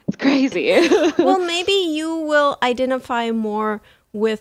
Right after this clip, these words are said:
Speaker 2: some of these animals who have sleeping patterns that are not,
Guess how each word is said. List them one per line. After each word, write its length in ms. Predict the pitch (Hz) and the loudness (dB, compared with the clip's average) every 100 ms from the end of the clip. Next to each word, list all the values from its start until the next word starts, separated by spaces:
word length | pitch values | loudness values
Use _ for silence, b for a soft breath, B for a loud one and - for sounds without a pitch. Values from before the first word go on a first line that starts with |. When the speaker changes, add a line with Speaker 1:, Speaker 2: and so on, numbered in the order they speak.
| _ | _
Speaker 2:
some 280 | - 247 233 | -12 -4 0
of 200 | 233 196 | -2 -2
these 280 | 214 208 196 | -4 -4 -4
animals 500 | - 202 214 202 190 | -6 -4 -4 -6 -8
who 100 | 233 | -10
have 260 | 208 196 - | -6 -8 -8
sleeping 580 | - 311 - 294 277 262 | -10 -10 -10 -10 -10 -8
patterns 520 | 269 247 254 247 233 | -4 -2 -2 -4 -6
that 200 | 202 - | -6 -6
are 220 | - 190 | -4 -4
not, 500 | 185 185 190 220 220 | -6 -8 -2 -2 -2